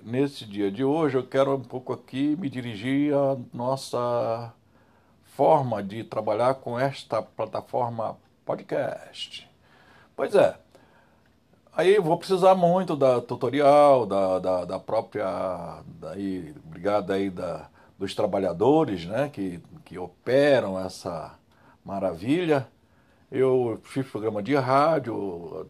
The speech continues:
tive programa na Nova Pinhais, aqui no, na região metropolitana de Curitiba, durante bastante tempo, mas não pude manter por causa de problemas de saúde.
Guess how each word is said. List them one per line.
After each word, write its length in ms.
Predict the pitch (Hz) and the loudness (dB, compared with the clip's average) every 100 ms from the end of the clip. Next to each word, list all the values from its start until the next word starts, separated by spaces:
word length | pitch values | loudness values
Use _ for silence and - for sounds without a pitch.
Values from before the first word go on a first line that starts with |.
| - | -16
tive 220 | - 107 | -14 -14
programa 500 | 98 104 95 98 95 | -12 -10 -8 -6 -6
na 240 | 92 90 87 | -6 -10 -12
Nova 320 | 90 98 92 | -8 -6 -6
Pinhais, 720 | 92 90 82 110 127 113 95 85 | -8 -10 -8 -6 -6 -6 -8 -10
aqui 300 | 87 - 95 | -14 -12 -14
no, 520 | 92 85 82 73 - | -12 -14 -16 -18 -20
na 60 | 78 | -18
região 220 | 82 90 | -14 -12
metropolitana 720 | 90 - - - 87 - 92 | -14 -16 -18 -16 -16 -14 -14
de 120 | 87 80 | -14 -18
Curitiba, 800 | - - - 127 147 139 92 87 | -20 -20 -10 -4 -2 -2 -6 -12
durante 320 | 85 90 - | -14 -18 -16
bastante 420 | - - 87 - | -16 -14 -18 -18
tempo, 380 | - 120 127 101 | -12 -8 -8 -8
mas 120 | 98 | -10
não 120 | 95 | -10
pude 500 | 87 - 95 87 87 - - - - - - | -12 -12 -12 -10 -16 -18 -20 -20 -20 -20 -8
manter 580 | 98 110 98 123 123 110 | -2 -2 -2 -2 -2 -2
por 180 | 101 | -8
causa 280 | - 101 87 | -8 -8 -8
de 100 | 85 | -10
problemas 440 | 80 90 87 85 85 | -12 -12 -12 -12 -12
de 120 | 104 | -10
saúde. 640 | - 127 123 143 160 - | 0 2 2 0 -4 -8